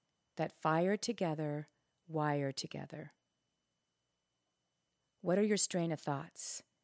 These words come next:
As they grow and bind to each other, just like muscle fibers, they become bigger and stronger and more dominant. Are they positive? Are they supportive?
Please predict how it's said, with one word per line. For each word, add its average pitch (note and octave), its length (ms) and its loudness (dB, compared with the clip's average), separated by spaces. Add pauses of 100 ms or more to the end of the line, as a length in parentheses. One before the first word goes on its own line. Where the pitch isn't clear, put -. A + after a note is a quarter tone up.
(380)
As E3+ 240 4
they E3 160 4
grow E3+ 640 2
and D#3+ 220 -2
bind D#3+ 500 2
to E3+ 160 -2
each D#3 220 -2
other, C3+ 320 -2
just D3 200 -4
like E3+ 220 0
muscle E3 400 0
fibers, C#3 720 -2 (800)
they F3 80 0
become E3 320 0
bigger E3+ 320 4
and D3 120 0
stronger D3 440 0
and D3 120 -2
more C#3 160 -2
dominant. C3+ 600 -2 (160)
Are D3+ 100 2
they D3 120 0
positive? F3 680 2 (1000)
Are D#3+ 120 2
they D#3+ 80 6
supportive? F3 580 2